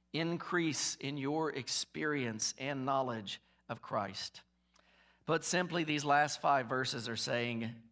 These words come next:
"Grow in Christ. Grow in Christ." Do not stay where you are. Continue moving forward. Continue learning him.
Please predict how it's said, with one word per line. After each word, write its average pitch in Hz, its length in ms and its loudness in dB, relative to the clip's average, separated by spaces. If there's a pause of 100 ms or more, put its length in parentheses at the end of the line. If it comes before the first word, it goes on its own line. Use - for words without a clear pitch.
"Grow 135 560 0 (360)
in 113 180 -4
Christ. 98 600 -6 (460)
Grow 123 400 -2
in 113 180 -6
Christ." - 560 -10 (340)
Do 147 100 -2
not 156 240 4
stay 151 380 0
where 123 140 0
you 117 240 -2
are. 113 240 2
Continue 135 920 -4 (260)
moving 123 340 -2
forward. 117 400 -2
Continue 135 800 -2 (380)
learning 117 380 -2
him. 98 360 -8